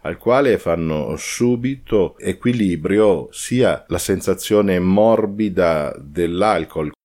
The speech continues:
e anche con la sua percezione pseudocalorica, e poi la morbidezza vera e propria conferita dal legno, tale da rendere assolutamente equilibrata la freschezza e la sapidità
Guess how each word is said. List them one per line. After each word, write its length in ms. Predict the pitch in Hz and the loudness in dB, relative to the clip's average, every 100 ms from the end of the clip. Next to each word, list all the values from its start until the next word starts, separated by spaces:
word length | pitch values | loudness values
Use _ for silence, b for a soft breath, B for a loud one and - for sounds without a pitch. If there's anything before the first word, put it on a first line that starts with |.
| _ | _
e 80 | - | -10
anche 280 | 71 76 69 | -10 -10 -12
con 200 | 73 71 | -12 -14
la 120 | 71 | -14
sua 260 | - 80 - | -8 -8 -6
percezione 880 | 76 - 76 - - 82 85 76 b b _ | -10 -8 -10 -10 -2 0 0 -2 b b _
pseudocalorica, 1080 | - 80 76 78 - 107 101 80 78 - 117 | -4 -4 -2 -8 0 2 2 0 -4 -4 -4
e 60 | |
poi 280 | 113 180 180 | -2 0 2
la 80 | 147 | 2
morbidezza 760 | 120 110 113 127 135 131 - | 2 0 -2 0 0 0 -2
vera 240 | 90 95 107 | 0 2 2
e 80 | 113 | 0
propria 540 | - 76 73 90 95 B B | 0 -2 0 -2 -2 B B
conferita 800 | - 98 92 98 98 107 - 76 B B B | -2 -2 0 0 2 0 0 -4 B B B
dal 300 | - 104 107 | 0 2 2
legno, 600 | 117 135 156 143 117 104 | 4 2 2 2 2 2
tale 420 | - 123 135 139 117 | 2 2 2 0 2
da 160 | 98 | 2
rendere 600 | 92 92 92 95 98 95 | 4 2 2 0 2 2
assolutamente 880 | 90 - 90 90 85 87 90 95 90 | 2 0 -2 -2 0 -2 -2 -4 -6
equilibrata 800 | 80 87 90 90 78 73 80 92 B B B | -8 -6 -6 -4 -4 -4 -2 -4 B B B
la 100 | 85 | -6
freschezza 640 | - 90 - - 95 - 82 | -2 -6 -4 0 0 0 -4
e 40 | |
la 280 | 78 69 57 | -2 -4 -6
sapidità 840 | - 92 - 87 101 92 90 80 | -4 -4 -4 -8 -8 -2 -2 -2